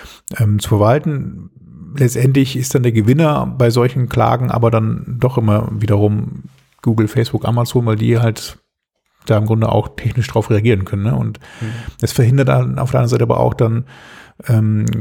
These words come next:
Speaker 1: kleinere Anbieter, ne, wie wir eben ja schon so ein bisschen angesprochen hatten, wenn man da versucht, was aufzunehmen, eben, die scheitern dann von vornherein an solchen Abkommen, die es da gibt, weil die das technisch niemals irgendwie bewerkstelligen könnten. Und den Großen ist es halt auch aufgrund vieler,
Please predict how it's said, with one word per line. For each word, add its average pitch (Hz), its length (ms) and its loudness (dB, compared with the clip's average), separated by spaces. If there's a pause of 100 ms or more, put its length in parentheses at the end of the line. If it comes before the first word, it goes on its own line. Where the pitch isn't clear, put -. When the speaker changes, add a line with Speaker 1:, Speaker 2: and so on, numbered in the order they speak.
(140)
Speaker 1:
kleinere 113 380 2
Anbieter, 113 520 2
ne, 113 260 0
wie 110 120 -2
wir 110 100 2
eben 107 140 -2
ja 110 100 2
schon 113 160 -2
so 101 40 -2
ein - 20 -4
bisschen 110 160 -2
angesprochen 113 340 0
hatten, 107 220 0
wenn 104 100 0
man 104 100 0
da 101 60 0
versucht, 110 220 -6
was 104 60 0
aufzunehmen, 113 360 -2
eben, 110 220 -4
die 110 160 -2
scheitern 113 280 0
dann 107 120 4
von 120 160 0
vornherein 117 340 2
an 101 140 2
solchen 95 460 0 (300)
Abkommen, 127 540 -2 (240)
die 113 40 0
es - 80 -4
da 107 100 0
gibt, - 260 -4
weil 104 120 2
die 101 80 0
das - 500 -4
technisch - 580 -2
niemals 113 480 2
irgendwie 104 220 0
bewerkstelligen 98 420 -4
könnten. 110 420 -4 (760)
Und 110 100 2
den 101 100 2
Großen 110 360 2
ist 104 100 0
es 104 140 0
halt 107 140 2
auch 101 180 0
aufgrund 104 440 0
vieler, 101 520 2